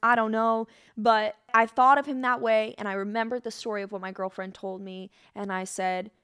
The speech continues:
"You know what? If Jesus cares enough about her Mexican meal, he's gonna care enough about the fact that I'm in so much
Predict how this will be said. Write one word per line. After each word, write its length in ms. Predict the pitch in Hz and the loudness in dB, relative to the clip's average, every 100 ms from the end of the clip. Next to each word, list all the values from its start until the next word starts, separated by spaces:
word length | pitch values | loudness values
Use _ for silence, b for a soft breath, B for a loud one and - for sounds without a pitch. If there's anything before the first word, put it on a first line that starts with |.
| - | -8
"You 140 | 233 | -2
know 120 | 240 | 0
what? 380 | 233 226 220 - _ _ - | 2 2 0 -2 _ _ -8
If 180 | 196 | -8
Jesus 400 | 175 226 285 277 | -6 -6 -4 -6
cares 320 | - 269 247 247 | -6 -4 -4 -4
enough 240 | 226 233 | -6 -4
about 220 | 220 214 | -2 -2
her 100 | 220 | -4
Mexican 480 | 214 208 - 208 196 | -6 -8 -10 -12 -12
meal, 200 | 185 180 | -10 -12
he's 220 | 190 196 | -10 -8
gonna 220 | 214 214 | -6 -6
care 240 | 214 196 202 | -8 -10 -8
enough 300 | 196 190 - | -8 -10 -10
about 160 | 202 190 | -10 -8
the 60 | |
fact 200 | - 185 | -8 -6
that 80 | 190 | -6
I'm 180 | 196 190 | -6 -8
in 60 | |
so 400 | 190 - - 220 | -10 -10 -8 -8
much 220 | 247 302 | -8 -12